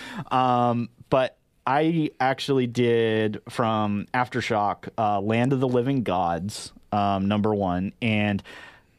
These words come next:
I don't know. This is, I guess this is what I do, right? You've heard me utter this phrase multiple times, that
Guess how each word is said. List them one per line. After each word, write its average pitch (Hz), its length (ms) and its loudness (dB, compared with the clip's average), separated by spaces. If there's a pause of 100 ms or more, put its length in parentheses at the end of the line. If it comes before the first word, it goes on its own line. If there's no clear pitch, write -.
(920)
I 123 360 -2
don't 165 400 0
know. 135 560 2
This 147 200 0
is, 175 160 0 (100)
I 135 240 -2
guess 202 300 0
this 165 220 0
is 165 140 0
what 139 160 2
I 117 80 2
do, 107 200 0
right? 90 320 -4
You've 117 220 -2
heard 143 180 0
me 135 160 2
utter 113 240 2
this 104 160 0
phrase 104 280 0
multiple 98 360 0
times, 82 380 -6
that 101 320 -2